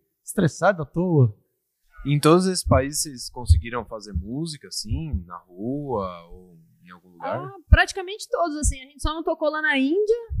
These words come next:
Speaker 3: mesmo, porque a gente também já tava nesse pega de estudar, né? E lá também é outra história. E no Camboja também, que foi uma passagem meio rápida ali, a gente não tocou, mas de resto, mesmo na Tailândia, a gente acabou participando num festival,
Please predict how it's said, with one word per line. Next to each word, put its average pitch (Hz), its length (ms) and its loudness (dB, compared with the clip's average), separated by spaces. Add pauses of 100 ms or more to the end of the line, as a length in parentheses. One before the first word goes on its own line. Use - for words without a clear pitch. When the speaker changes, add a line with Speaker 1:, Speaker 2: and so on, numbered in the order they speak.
Speaker 3:
mesmo, 247 320 -2
porque 240 160 -6
a - 20 6
gente 247 160 4
também 240 220 -6
já 226 80 -10
tava 220 200 -6
nesse 220 200 -12
pega 196 240 -6
de 190 80 -20
estudar, 240 560 -2
né? 233 160 -12
E - 20 -12
lá 208 140 -14
também 220 500 -8
é 185 140 -8 (160)
outra 202 160 -6
história. 220 560 -2 (540)
E 247 360 4
no 247 100 2
Camboja 285 500 0
também, 277 320 -4
que 208 100 -4
foi 226 100 -6
uma 220 100 -2
passagem 226 440 -2
meio 226 200 -8
rápida 208 460 -4
ali, 202 180 -8
a 226 60 -6
gente 233 220 -6
não 247 80 0
tocou, 294 300 6
mas 233 160 -2
de 233 80 -4
resto, 233 360 -2
mesmo 247 180 0
na 269 100 0
Tailândia, 254 500 -2
a - 20 -2
gente 233 160 -4
acabou 233 240 4
participando 226 420 4
num 226 120 -12
festival, 208 1160 4